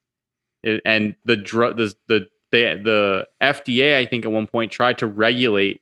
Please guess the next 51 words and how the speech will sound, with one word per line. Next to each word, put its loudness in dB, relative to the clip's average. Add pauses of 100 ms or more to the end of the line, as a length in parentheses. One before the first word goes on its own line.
(100)
red 2
yeast -4
rice 0
as 2
a 0
statin -2 (320)
be-, -2 (340)
so -2
that 4
they 2
could -6
control 2
it, 0
'cause -2
people -2
were 0
using -2
that 0
instead -4
of -4
<laughs> -16
using -4
things -8
like -2
Lipitor. -4 (460)
Um, -2 (360)
so 0 (320)
it, 0
it's 0
just -2
important -2
to 0
understand -2
that -2
a 0
lot 2
of -2
these, -2
like, -2
even 0
mushrooms 0
have -2
statin -2
components -4
in -8
them. -4
It -2
doesn't 0
make -2
them -4
terrible. 2